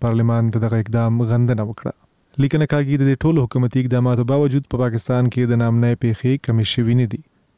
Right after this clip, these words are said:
په لیکنه کې تیره جولای میاشت د پنجاب پولیسو له لاسه د لښکر جنګوي ډلې د مشر ملک اسحاق او د هغه د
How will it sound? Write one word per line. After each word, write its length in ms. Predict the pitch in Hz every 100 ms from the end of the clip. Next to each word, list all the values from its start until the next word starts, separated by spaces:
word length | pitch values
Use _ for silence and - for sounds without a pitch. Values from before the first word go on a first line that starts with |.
| _
په 100 | 135
لیکنه 260 | 139 143 143
کې 200 | 143 135
تیره 180 | 139 127
جولای 220 | 131 147 147
میاشت 260 | 135 135 123
د 60 | 131
پنجاب 320 | 123 131 - 131
پولیسو 320 | 127 - 131
له 80 | 123 123
لاسه 260 | 123 143 131
د 100 | 120 113
لښکر 320 | - 127 120
جنګوي 340 | 120 117 135 139
ډلې 240 | 120 117
د 100 | 117
مشر 300 | 123 143 135 120
ملک 180 | 113 -
اسحاق 340 | - 135 131 -
او 40 | 113
د 100 | 117
هغه 160 | 113 117
د 280 | 120 117 117